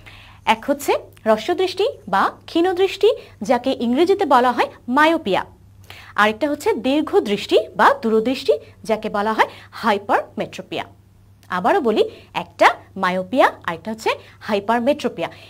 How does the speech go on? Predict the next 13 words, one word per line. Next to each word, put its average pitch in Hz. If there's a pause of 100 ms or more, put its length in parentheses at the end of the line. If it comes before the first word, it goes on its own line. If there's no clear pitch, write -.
ইংরেজি 190
টার্মগুলো 226
অবশ্যই 247
সাথে 214
সাথে 202
মাথায় 175
রাখতে 160
হবে, 170 (240)
তাহলে 208 (180)
যখন 185
বড় 202
ক্লাসে 359
উঠবে 370